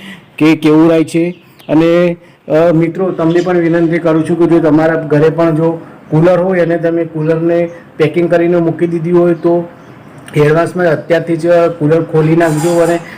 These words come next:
ટ્રાય કરજો કે બગડ્યું તો નથી કે બંધ તો નથી પડી ને, તે જોઈ લેજો. અને, અ, એવું હોય તો તમારા નજીકના ઇલેક્ટ્રિશિયનને પણ બતાવી, બતાવી શકો છો. મિત્રો,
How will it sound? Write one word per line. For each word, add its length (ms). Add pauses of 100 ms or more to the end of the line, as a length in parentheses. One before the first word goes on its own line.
(200)
ટ્રાય 200
કરજો 380
કે 120
બગડ્યું 440
તો 60
નથી 460 (480)
કે 380 (600)
બંધ 240
તો 80
નથી 240
પડી 220
ને, 140
તે 160
જોઈ 240
લેજો. 380 (420)
અને, 540 (340)
અ, 80
એવું 420
હોય 100
તો 100
તમારા 280
નજીકના 400
ઇલેક્ટ્રિશિયનને 760
પણ 240
બતાવી, 380 (260)
બતાવી 280
શકો 300
છો. 120
મિત્રો, 380